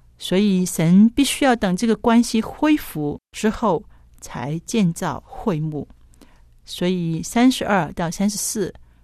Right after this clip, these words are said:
讲到关系被破坏，还有关系重新再恢复。我们从三个题目来思想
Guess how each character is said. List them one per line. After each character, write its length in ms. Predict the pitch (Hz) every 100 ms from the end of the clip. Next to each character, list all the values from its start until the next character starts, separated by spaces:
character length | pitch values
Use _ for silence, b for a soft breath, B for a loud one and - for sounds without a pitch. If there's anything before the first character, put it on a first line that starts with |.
| _ -
讲 240 | - 165 160
到 460 | 185 170 139 170 - - -
关 220 | 220 254
系 220 | 254 254
被 120 | 240 180
破 220 | - 160
坏， 260 | - 147 - - _ _
还 220 | - -
有 200 | 170 143 - - - -
关 280 | 170 165 165
系 440 | - - 160 151 -
重 200 | - 160
新 180 | 180 226
再 140 | 208 135
恢 200 | - -
复。 220 | - - - _ _ b b b b b b b b b
我 80 |
们 100 | 262
从 160 | 359 311
三 240 | - 392
个 80 | 359
题 240 | 262 - 220
目 160 | 262
来 220 | 254 185
思 200 | 208 -
想 320 | 262 220 165